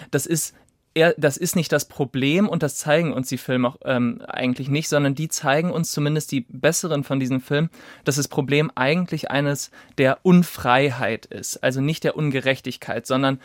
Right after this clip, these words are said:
dass quasi die Abhängigkeiten voneinander, die das Problem sind. Also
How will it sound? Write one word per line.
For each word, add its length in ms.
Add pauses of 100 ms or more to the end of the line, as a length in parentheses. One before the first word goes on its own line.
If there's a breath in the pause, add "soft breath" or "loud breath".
(280 loud breath)
dass 220
quasi 420
die 260 (500 soft breath)
Abhängigkeiten 1040
voneinander, 920 (500 loud breath)
die 600
das 160
Problem 500
sind. 280
Also 240